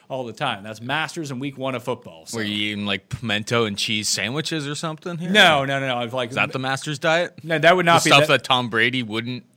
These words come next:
Speaker 2: eat when
Speaker 1: No,
Speaker 2: he was
Speaker 1: that's
Speaker 2: there?
Speaker 1: what Jeff and Ti-, Jeff and Tim are eating double, uh, that type of stuff. Well, I just back off from that. Just
Speaker 2: Oh,
Speaker 1: trying to eat,
Speaker 2: okay.
Speaker 1: like, organic whole
Speaker 2: So you can
Speaker 1: grain
Speaker 2: fit
Speaker 1: foods.
Speaker 2: into that blazer.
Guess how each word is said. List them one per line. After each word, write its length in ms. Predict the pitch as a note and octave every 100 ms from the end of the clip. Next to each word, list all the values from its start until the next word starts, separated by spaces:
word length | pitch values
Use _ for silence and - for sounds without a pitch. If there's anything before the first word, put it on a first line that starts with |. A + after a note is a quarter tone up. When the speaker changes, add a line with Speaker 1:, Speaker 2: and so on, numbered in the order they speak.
| _ C3+
Speaker 2:
eat 240 | D3 -
when 160 | B2 E3
Speaker 1:
No, 60 |
Speaker 2:
he 40 | D#3
was 60 |
Speaker 1:
that's 140 | F3+ F#3
Speaker 2:
there? 100 | G3
Speaker 1:
what 60 |
Jeff 180 | G3 F#3
and 100 | F3+
Ti-, 140 | F3
Jeff 280 | D3 F#3 A3
and 120 | G#3
Tim 200 | F3+ F#3
are 120 | F3 E3+
eating 320 | D#3+ D#3 B2
double, 560 | D3 D3+ C#3+ B2+ A2+ C3+
uh, 240 | B2+ A#2+
that 300 | A#2+ B2+ B2+
type 180 | B2+ A#2
of 80 | G#2
stuff. 260 | A#2+ A2
Well, 120 | A#2
I 140 | A2+ A#2+
just 200 | A2+ -
back 300 | C3 B2 A#2+
off 260 | A2+ A2
from 120 | - A2
that. 280 | F2+ F2+
Just 160 | - -
Speaker 2:
Oh, 20 |
Speaker 1:
trying 280 | B2 G2+ G#2
to 40 |
eat, 60 | A2+
Speaker 2:
okay. 120 | A2
Speaker 1:
like, 120 | -
organic 480 | C3+ A#2 A#2 A2+ A2
whole 140 | - A2+
Speaker 2:
So 60 |
you 60 | A2+
can 100 | A2
Speaker 1:
grain 120 | G#2+
Speaker 2:
fit 120 | B2
Speaker 1:
foods. 100 | A#2+
Speaker 2:
into 100 | A2 G2+
that 220 | F#2+ E2+
blazer. 520 | F#2+ G2 G#2+ F2+ D#2+